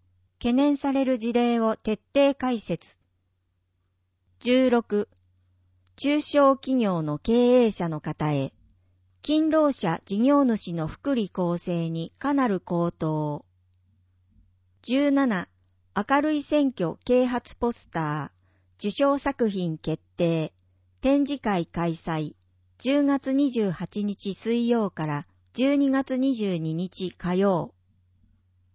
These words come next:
十八、高等若者女性仕事センタ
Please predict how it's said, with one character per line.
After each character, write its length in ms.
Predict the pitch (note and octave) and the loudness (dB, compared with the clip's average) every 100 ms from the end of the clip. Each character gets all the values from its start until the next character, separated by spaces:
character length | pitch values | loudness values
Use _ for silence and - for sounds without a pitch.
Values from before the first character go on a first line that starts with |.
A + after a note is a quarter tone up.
| _ _ _ _ _ | _ _ _ _ _
十 260 | A#3 C#4 D4 | 2 4 2
八、 500 | B3+ B3 A3+ A3 - _ _ _ _ _ | 0 -4 -4 -4 -6 _ _ _ _ _
高 260 | C4 C4+ C#4 | 4 6 6
等 400 | - B3+ A#3+ - | 4 4 4 0
若 260 | G3 - C4 | -2 2 2
者 320 | C4+ B3+ A#3+ | 2 0 0
女 160 | - | -2
性 300 | G3+ C#4 C4+ | 0 4 4
仕 160 | C4 B3+ | 2 0
事 320 | B3+ C4 B3 | 0 2 0
セ 180 | A#3+ B3+ | 0 0
ン 80 | A3 | -2
タ 460 | - D#3+ D3 C#3+ | -4 -2 -2 -4